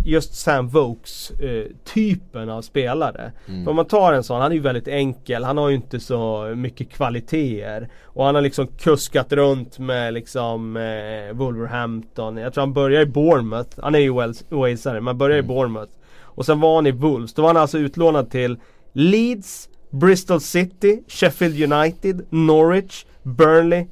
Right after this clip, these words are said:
Speaker 1: och Brighton. Och så kom han till Burnley då, eh, tjugohundratolv, permanent då,
Speaker 2: Mm.
Speaker 1: övergång. Och, eh,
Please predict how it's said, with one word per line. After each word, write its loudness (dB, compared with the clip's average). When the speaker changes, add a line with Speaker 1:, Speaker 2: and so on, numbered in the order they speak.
Speaker 1:
och 0
Brighton. 0
Och -2
så -4
kom 2
han 2
till -6
Burnley 0
då, -4
eh, -8
tjugohundratolv, -2
permanent -4
då, -8
Speaker 2:
Mm. -8
Speaker 1:
övergång. -4
Och, 0
eh, 2